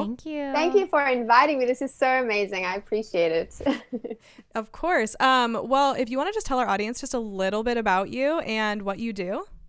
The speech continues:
Speaker 2: Okay. So, uh, my name is Amber Wright. I live in Cape Town in South Africa. And I am twenty-eight years old.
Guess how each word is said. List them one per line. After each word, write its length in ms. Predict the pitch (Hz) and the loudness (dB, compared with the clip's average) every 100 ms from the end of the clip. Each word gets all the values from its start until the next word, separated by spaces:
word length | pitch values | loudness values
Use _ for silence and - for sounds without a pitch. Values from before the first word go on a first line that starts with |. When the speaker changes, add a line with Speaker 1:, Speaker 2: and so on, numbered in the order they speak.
| - - - | -20 -20 -4
Speaker 2:
Okay. 480 | 240 254 339 - - | -4 0 2 2 -2
So, 340 | - 240 233 233 - - - | 0 6 6 4 -2 -14 -4
uh, 160 | 220 226 | 2 2
my 120 | 240 | 2
name 220 | 240 233 | 0 0
is 80 | 240 - | -2 2
Amber 320 | 208 220 262 | 2 4 2
Wright. 420 | 240 196 220 311 - - | 6 6 6 2 -4 2
I 260 | 196 202 | 4 6
live 220 | 214 214 | 4 4
in 100 | 220 | 4
Cape 300 | 220 220 220 - | 2 2 0 0
Town 220 | 220 226 | -2 0
in 120 | 220 | 0
South 200 | 202 190 | 0 2
Africa. 640 | - - 202 202 208 349 - - - _ | 0 -2 -6 0 0 0 -6 -20 -20 _
And 560 | 202 196 190 190 190 196 - | 0 2 2 2 0 2 4
I 160 | 190 | 4
am 120 | 196 | 4
twenty-eight 560 | 202 208 214 233 202 - | 0 0 2 2 -2 0
years 160 | 196 196 | -2 0
old. 480 | 160 190 339 - | 2 4 2 -2